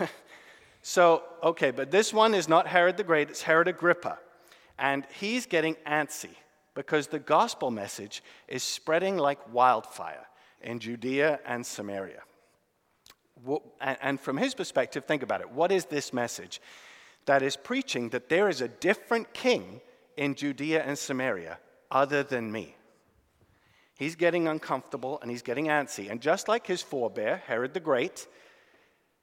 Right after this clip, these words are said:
who killed all the baby boys in Jerusalem because he was, tr-, uh, in Jerusalem, Bethlehem, because he was trying to get rid of Jesus, right? Uh, he's now thinking, "Look, if I try and cut the head off the snake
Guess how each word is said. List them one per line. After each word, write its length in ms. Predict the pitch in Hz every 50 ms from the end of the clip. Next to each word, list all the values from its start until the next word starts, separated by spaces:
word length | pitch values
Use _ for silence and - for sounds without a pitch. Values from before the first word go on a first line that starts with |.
| _ _ _ _ _ _ _ _ _
who 120 | - 135 135
killed 340 | - - 190 170 170 165
all 140 | 175 165 170
the 80 | 165 160
baby 240 | 165 165 160 165 170
boys 320 | 151 147 139 131 127 135
in 80 | 135 123
Jerusalem 680 | 139 143 139 143 139 135 - - 110 107 110 127 139
because 220 | 139 - 135 113
he 80 | 113 113
was, 100 | 120 -
tr-, 140 | - - -
uh, 120 | 123 123 - 90
in 100 | 92 -
Jerusalem, 560 | - - 107 92 - - - 98 82 82 -
Bethlehem, 540 | - 127 127 - - 113 107 107 95 104 - - - - _ -
because 240 | 127 - 135 120 123
he 80 | 127
was 80 | 127 -
trying 240 | - 147 143 143 147
to 80 | 147
get 160 | 135 147 139
rid 120 | 127 131 123
of 100 | 110 104
Jesus, 580 | - 131 123 110 - 87 - - - - - _ _ _ _
right? 260 | - 117 143 190 - - - - - - - - - - _ -
Uh, 240 | - 131 131 127 - - -
he's 220 | - 190 208 214 202
now 200 | 190 170 156 147
thinking, 520 | - 143 131 123 - 139 135 143 147 -
"Look, 240 | - 143 131 113 -
if 140 | 123 117 -
I 140 | 131 135 143
try 260 | - - 160 143 135
and 160 | 127 131 -
cut 280 | - - 156 - - -
the 100 | 135 123
head 200 | - 147 139 131
off 200 | 117 117 - -
the 80 | 117
snake 500 | - - - 208 233 185 135 - - -